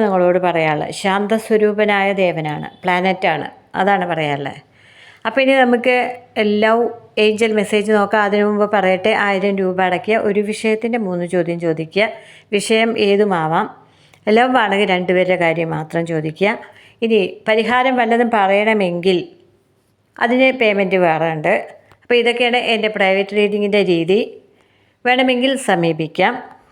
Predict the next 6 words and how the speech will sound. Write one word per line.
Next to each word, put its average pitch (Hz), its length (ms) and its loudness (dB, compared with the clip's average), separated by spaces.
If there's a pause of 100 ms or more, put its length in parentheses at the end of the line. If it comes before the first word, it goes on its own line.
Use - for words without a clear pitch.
(140)
ഇനി 214 200 -2
നമുക്ക് 196 300 -2 (560)
ഏഞ്ചൽ 220 420 2
മെസ്സേജ് 185 420 0
നോക്കാം. 170 340 -2 (4000)
മാലാഖയുടെ 254 540 2